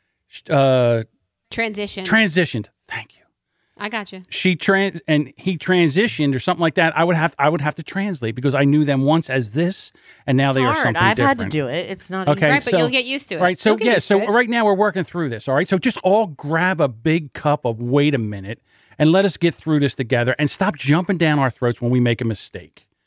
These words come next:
Speaker 2: But you're willing to, but you're willing to get
Speaker 1: Yeah,
Speaker 2: through it
Speaker 1: I, look,
Speaker 2: together.
Speaker 1: I don't wanna offend anybody, all
Speaker 2: Right.
Speaker 1: right? I, but then again, I don't wanna be told how to taught.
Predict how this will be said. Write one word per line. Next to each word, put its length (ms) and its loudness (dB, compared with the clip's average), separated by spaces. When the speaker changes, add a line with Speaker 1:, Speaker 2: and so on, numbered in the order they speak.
Speaker 2:
But 140 -2
you're 160 2
willing 360 0
to, 140 -16
but 160 -8
you're 140 -6
willing 320 -6
to 100 -18
get 120 -6
Speaker 1:
Yeah, 140 -4
Speaker 2:
through 60 -4
it 60 -6
Speaker 1:
I, 240 2
look, 120 2
Speaker 2:
together. 120 0
Speaker 1:
I 60 4
don't 160 4
wanna 200 2
offend 440 -4
anybody, 680 -4
all 80 -2
Speaker 2:
Right. 380 0
Speaker 1:
right? 160 -2
I, 60 -20
but 160 -2
then 160 2
again, 220 0
I 120 0
don't 140 2
wanna 100 0
be 100 -4
told 300 0
how 140 0
to 80 -4
taught. 340 -2